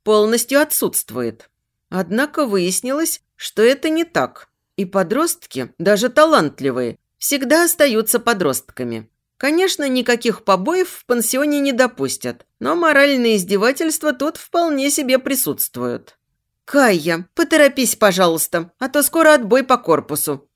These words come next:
поторопила меня Алина. «Да, конечно», ответил я, улыбнувшись до ушей и протягивая руку за ершиком. «Держи», сказала Оля,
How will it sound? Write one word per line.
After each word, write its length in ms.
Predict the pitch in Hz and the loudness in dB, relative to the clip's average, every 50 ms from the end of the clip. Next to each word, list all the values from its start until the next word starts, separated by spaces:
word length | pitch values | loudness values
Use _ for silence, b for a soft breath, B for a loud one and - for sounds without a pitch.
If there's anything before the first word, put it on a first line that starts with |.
| _ | _
поторопила 560 | - 160 156 - 165 156 160 165 - 262 262 226 | -8 -6 -2 0 2 2 2 2 0 2 2 4
меня 300 | 196 185 185 185 185 180 | 4 2 2 4 4 4
Алина. 500 | 175 151 139 139 131 127 127 123 - _ _ _ _ _ _ _ _ _ _ _ _ - | 4 4 2 0 -2 -4 -6 -8 -10 _ _ _ _ _ _ _ _ _ _ _ _ -4
«Да, 340 | 262 254 294 294 285 285 - _ | 0 2 2 2 2 -2 -6 _
конечно», 680 | - 311 294 240 208 202 190 - - 196 185 180 - _ _ _ | -2 0 0 2 0 0 -2 -2 -2 -4 -4 -4 -8 _ _ _
ответил 500 | 220 226 220 247 294 294 285 254 220 190 | -4 -4 -2 -2 -4 0 2 2 2 2
я, 260 | 190 185 262 294 311 b b b b - | 2 2 2 2 0 b b b b -6
улыбнувшись 720 | 262 254 240 214 180 196 233 262 233 - 226 220 190 165 | 0 2 2 2 2 0 -2 -2 -2 -2 -2 -2 0 2
до 140 | 160 190 | 4 4
ушей 520 | 180 160 - - - 139 131 113 - _ _ _ _ _ | 4 4 2 -2 -2 -2 -4 -4 -6 _ _ _ _ _
и 80 | - 254 | -8 -4
протягивая 720 | 254 - 262 254 - 302 302 285 302 302 294 294 277 254 | 0 0 0 2 0 -2 -2 -2 0 4 6 6 6 6
руку 280 | 190 185 175 - 202 202 | 6 2 0 0 -2 0
за 120 | 175 208 | 0 0
ершиком. 760 | 196 165 143 127 - - - 127 - - 131 127 117 113 - _ _ _ _ _ _ _ _ _ | 0 0 0 -2 -2 -4 -8 -8 -8 -8 -8 -8 -8 -10 -14 _ _ _ _ _ _ _ _ _
«Держи», 720 | - 262 233 262 277 254 226 190 - 165 170 156 156 _ _ _ _ | -6 -2 2 4 4 4 4 2 -2 -2 -2 -4 -6 _ _ _ _
сказала 640 | - - - 202 190 185 185 202 185 175 175 - - | -16 -6 0 0 2 4 4 4 4 4 4 2 2
Оля, 320 | - 269 311 311 320 311 | 2 2 2 2 2 0